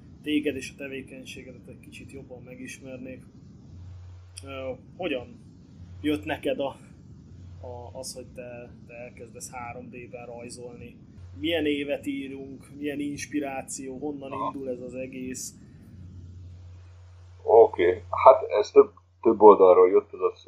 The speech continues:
Speaker 2: ez a sztori. Első, első körben az, ö, volt a motiváció, hogy ugye, nyilván akik nem ismernek, azok így nem tudják, de én ilyen elég lelkes makettező vagyok.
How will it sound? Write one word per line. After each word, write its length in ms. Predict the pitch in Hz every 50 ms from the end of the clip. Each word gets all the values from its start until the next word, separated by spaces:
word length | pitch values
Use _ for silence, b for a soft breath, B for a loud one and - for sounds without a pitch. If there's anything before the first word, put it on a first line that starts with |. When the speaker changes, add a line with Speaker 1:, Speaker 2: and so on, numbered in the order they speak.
| - 92
Speaker 2:
ez 60 | 92
a 160 | 92 90 85
sztori. 560 | - - - - 98 95 92 95 107 127 - - - - - - - - - - -
Első, 460 | - 92 98 117 117 - - 101 95 95
első 320 | 98 92 117 - - 104 101
körben 340 | - 107 104 101 - 95
az, 240 | 98 104 104 104 104 - - - - - - -
ö, 440 | 92 92 90 90 90 90 87 87 87 85 90
volt 300 | 87 87 90 90 90 -
a 60 | 85
motiváció, 1000 | - 90 - - 107 92 87 85 85 82 - - - 90 85 87 85 76 - - - - -
hogy 320 | - 92 90 87 85 85 - - - - - - -
ugye, 180 | 87 87 82 - - - 85
nyilván 260 | 85 95 101 98 90
akik 200 | 87 90 90 87
nem 160 | - 95 95 92
ismernek, 580 | 87 - - 92 85 85 87 87 85 85 - - - - -
azok 220 | - 87 87 85 -
így 60 | -
nem 180 | 87 90 90 87 - - - -
tudják, 460 | 98 92 90 90 95 90 87 85 -
de 240 | 87 85 80 - - - - - - - - - -
én 120 | - 85
ilyen 240 | 87 85 85 85 -
elég 240 | - 95 95 92 87
lelkes 400 | 95 92 92 - - 90 - -
makettező 600 | 90 87 - - 87 - - 92 87 90 90 90
vagyok. 400 | 87 87 87 98 113 - -